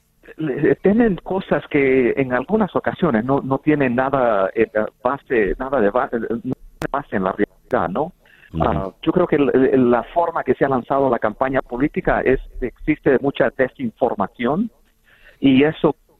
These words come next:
Speaker 1: me parece que ha creado problemas. Por ejemplo, hay gente que piensa de que si Joe Biden,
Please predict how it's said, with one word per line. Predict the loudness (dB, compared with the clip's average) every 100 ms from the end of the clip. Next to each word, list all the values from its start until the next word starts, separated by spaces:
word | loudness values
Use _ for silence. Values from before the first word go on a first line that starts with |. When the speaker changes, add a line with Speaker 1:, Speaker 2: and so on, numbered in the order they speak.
| _ _ _ _ _ _ _ _ -12
Speaker 1:
me | -10
parece | -2 -2 0 0
que | -2
ha |
creado | 0 0 0 0 -2
problemas. | -2 -4 0 -2 -2 -4
Por | -2 -2
ejemplo, | 0 -2 -2 0 0 -2 _ _ _ -20 -20 -8
hay | -4 -4 -2
gente | -4 0 -2
que | -2 -4
piensa | -2 -2 -2 0 0 2
de | 0
que | 0 -2 -2
si | 0 2 4 4 2 2
Joe | -2 0
Biden, | 0 0 0 -2